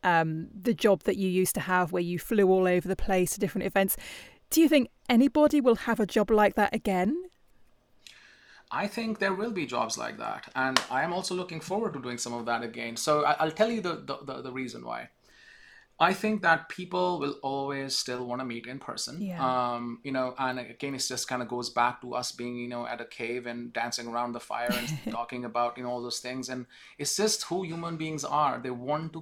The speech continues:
Speaker 2: collect and, you know, and be together. But, um, the conversation will change and, or, um, I think it'll, what we are trying to do is, uh, create more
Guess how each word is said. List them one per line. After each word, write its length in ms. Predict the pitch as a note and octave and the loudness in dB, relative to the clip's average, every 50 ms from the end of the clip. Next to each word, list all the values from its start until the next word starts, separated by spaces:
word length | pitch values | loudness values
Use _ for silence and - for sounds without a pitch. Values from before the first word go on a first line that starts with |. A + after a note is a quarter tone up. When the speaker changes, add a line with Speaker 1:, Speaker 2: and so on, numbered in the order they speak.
| - | -14
Speaker 2:
collect 500 | - - D3+ D3 B2 A#2+ B2 C3+ - - - - | -10 -8 -6 -4 -4 -4 -6 -6 -8 -12 -14 -12
and, 240 | B2+ B2+ B2+ B2+ C3 | -10 -10 -10 -10 -10
you 60 | B2+ | -10
know, 240 | B2+ C3 C#3 D#3 E3+ _ _ _ _ _ - | -10 -10 -10 -12 -14 _ _ _ _ _ -14
and 120 | C3 C3+ | -10 -6
be 140 | C3+ D#3 G3 | -6 -6 -6
together. 440 | G3+ E3 C3 C3 B2 B2 A#2+ A#2+ - _ _ - - - _ | -6 -6 -6 -6 -6 -8 -10 -12 -16 _ _ -20 -20 -20 _
But, 420 | - A#2+ F#3 G#3 A#3+ - - - - - _ _ _ _ _ _ _ - | -2 2 2 2 2 2 -2 -6 -14 -20 _ _ _ _ _ _ _ 0
um, 400 | C#3+ D3 C#3+ D3 C#3+ C#3+ C#3+ - - _ _ _ - | 2 2 4 2 2 0 -4 -8 -12 _ _ _ -8
the 140 | C3 B2+ C3+ | -4 -4 -4
conversation 760 | C#3 - F3 F3 E3+ E3+ E3 - D#3 D3 D#3 D#3 - D#3+ D#3 | -2 -2 -2 -2 0 -2 -2 0 0 0 0 -2 -4 -6 -6
will 120 | C#3 B2 B2 | -8 -6 -6
change 440 | - - D#3 D3+ D3+ D3 C#3+ C3+ C3+ - | -6 -4 -2 -2 -2 -2 -4 -4 -4 -2
and, 280 | C3+ C3+ C3+ C#3 C#3 | 0 0 0 0 -2
or, 420 | C3+ C3+ C3+ C3+ C3+ C3+ C3+ - - _ _ _ _ _ - | -4 -4 -2 -2 -2 -2 -4 -6 -12 _ _ _ _ _ 2
um, 300 | C3+ C#3 C#3 C#3 C3+ C3+ - | 2 4 4 2 0 0 0
I 100 | C3+ C#3+ | 0 0
think 240 | C#3+ - E3 D#3 D3 | 0 -2 -4 -4 -4
it'll, 320 | D3 - C#3+ C#3 C#3 - - | -4 -4 -4 -6 -6 -8 -6
what 220 | - C#3 C#3 - - | -4 -2 -2 -2 -2
we 120 | E3+ G3 | 0 0
are 80 | A#3 A3+ | 0 0
trying 300 | - - E3+ D#3+ D#3 D3 | 2 2 2 2 2 0
to 100 | D3 C3+ | -4 -4
do 220 | C3+ C#3+ C#3+ C3+ | -4 -4 -2 -4
is, 200 | C3 B2+ B2 - - - - - - - - - - - - | -4 -4 -4 -4 -6 -6 -8 -12 -14 -14 -14 -14 -12 -4 -2
uh, 120 | C3 C3 | 0 0
create 520 | B2+ - - D#3+ E3 D#3+ E3 E3 E3 D#3+ C#3 | 0 0 -2 0 2 2 2 2 0 -2 -4
more 500 | C3+ C#3 D3 D3+ D3+ D3+ D3+ D3 - | -4 -2 2 2 2 2 2 0 -2